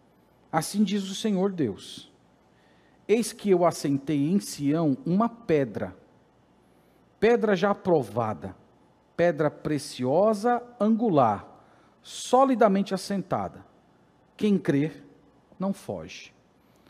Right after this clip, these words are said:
Então aqui veja que a imagem é a imagem de uma construção. Deus diz: "Eu coloquei uma pedra. Essa pedra, ela vai sustentar tudo.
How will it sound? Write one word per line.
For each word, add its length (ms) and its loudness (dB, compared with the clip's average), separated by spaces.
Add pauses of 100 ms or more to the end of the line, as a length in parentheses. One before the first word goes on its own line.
(300)
Então 120 2
aqui 160 0
veja 260 6
que 100 2
a 40 4
imagem 640 2
é 80 -4
a 40 0
imagem 600 0 (240)
de 140 -4
uma 120 2
construção. 760 -2 (1000)
Deus 180 2
diz: 140 -6
"Eu 100 -2
coloquei 320 2
uma 160 4
pedra. 540 0 (840)
Essa 220 -2
pedra, 360 2
ela 100 4
vai 120 4
sustentar 520 0
tudo. 460 2